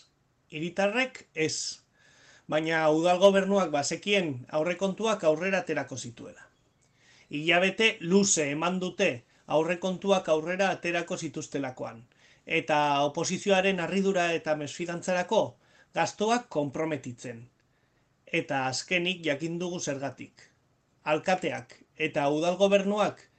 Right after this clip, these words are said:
zinegotzi baten dimisioa probestu nahi dute, normaltasunean onartuko ez liratekeen aurrekontu batzuk onartzeko. Honen adierazle da nola aurrekontuak ohikoa dena baino dezente beranduago aurkeztu dituzten.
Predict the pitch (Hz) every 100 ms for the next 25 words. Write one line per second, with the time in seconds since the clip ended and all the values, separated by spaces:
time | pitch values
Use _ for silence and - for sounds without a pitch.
0 | _ - - - 170 170 185 196 196 165
1 | 156 151 160 180 226 196 170 151 143 170
2 | 180 170 190 208 185 131 131 - _ _
3 | 156 156 185 196 196 196 175 151 151 156
4 | 151 170 - 151 135 151 143 139 151 170
5 | 160 147 139 139 147 165 175 190 175 170
6 | 208 202 - _ 156 151 131 - 120 113
7 | - _ _ _ _ - _ - - -
8 | _ - 156 196 202 196 185 180 185 185
9 | 196 180 185 165 123 120 _ _ - 147
10 | 147 151 160 147 180 143 - 139 131 170
11 | 156 180 151 123 127 127 127 131 175 170
12 | 135 127 143 160 175 165 170 160 135 151
13 | - 196 156 127 151 - 127 113